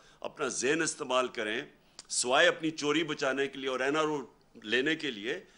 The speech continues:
जहन इस्तेमाल करें कि कैसे आप लोगों का बोझ कम कर सकते हैं। बजाय वो करने के, आज उनको टीयर गैसिंग की है,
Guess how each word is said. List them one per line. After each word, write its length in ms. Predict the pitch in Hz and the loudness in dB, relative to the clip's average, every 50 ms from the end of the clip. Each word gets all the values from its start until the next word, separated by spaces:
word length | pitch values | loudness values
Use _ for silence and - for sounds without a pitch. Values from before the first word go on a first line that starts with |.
| - _ - 190 | -20 _ -10 -6
जहन 320 | 185 - 214 240 254 254 | -4 -2 0 0 0 0
इस्तेमाल 460 | 247 220 - - 196 160 165 160 160 | 0 -2 -2 -4 -4 -4 -2 -2 -4
करें 240 | 156 - 160 185 185 | -4 -6 -6 -6 -6
कि 80 | 185 185 | -8 -8
कैसे 500 | - 214 214 208 - 208 196 160 - - - - - | -6 -2 -2 0 0 -2 -2 -6 -10 -16 -10 -4 -2
आप 140 | 151 151 160 | -2 -2 -2
लोगों 200 | 160 151 147 147 | -4 -4 -2 -2
का 80 | 143 | -2
बोझ 300 | 123 101 120 127 123 - | -2 0 -2 -2 -2 -2
कम 200 | - 123 117 113 | -2 -2 -2 -2
कर 180 | - - 107 95 | -2 -2 -4 -4
सकते 300 | 87 92 87 - - 80 | -4 -8 -12 -14 -18 -20
हैं। 80 | 73 - - - - _ - | -20 -20 -20 -20 -12 _ -2
बजाय 240 | 113 135 156 185 | 4 6 6 8
वो 180 | 220 214 220 220 | 8 6 4 2
करने 340 | 214 208 190 180 160 180 175 | 2 0 -2 -2 -2 -6 -8
के, 140 | 170 170 165 - _ _ - | -8 -10 -12 -14 _ _ -2
आज 140 | 135 147 | 0 0
उनको 220 | 143 147 143 143 143 | -2 -4 -8 -10 -8
टीयर 240 | - - 135 143 143 | -4 -2 -2 -2 -2
गैसिंग 360 | 135 160 143 - 156 151 147 | -4 -8 -8 -8 -10 -14 -16
की 100 | - 156 | -16 -16
है, 240 | 147 139 131 107 | -16 -16 -18 -18